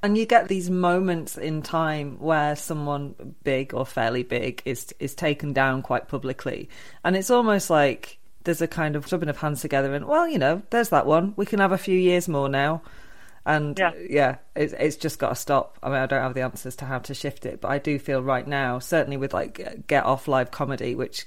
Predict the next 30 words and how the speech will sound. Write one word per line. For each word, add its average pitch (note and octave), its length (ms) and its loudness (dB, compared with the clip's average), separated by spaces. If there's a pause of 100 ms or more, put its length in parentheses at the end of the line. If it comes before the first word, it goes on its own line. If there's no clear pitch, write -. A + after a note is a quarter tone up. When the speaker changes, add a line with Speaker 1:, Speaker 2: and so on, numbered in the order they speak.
Speaker 1:
Kiri C3 420 -4
Pritchard C3 360 -2
McLean C3+ 320 -2
has C3+ 120 -4
started, A#2+ 520 -2
there C#3+ 140 2
is C#3 120 0
at C#3 100 -2
least C3+ 280 -4
someone B2+ 440 -2 (160)
just - 200 -4
taking G#3+ 360 4
the E3+ 60 2
stats. - 680 4 (360)
And C#3+ 140 0
I C3 40 0
think C3+ 360 -6
that C#3 160 2
has C3 120 -2
gotta - 200 0
be B2 140 -2
a B2 60 0
good C3 200 -4
thing. B2 360 -4 (1300)
Speaker 2:
Yeah, G#3+ 340 6 (400)
I, A3 140 4 (120)
I G3+ 120 0 (100)
think C#4+ 220 6
it's C4 200 -4
great A3+ 300 4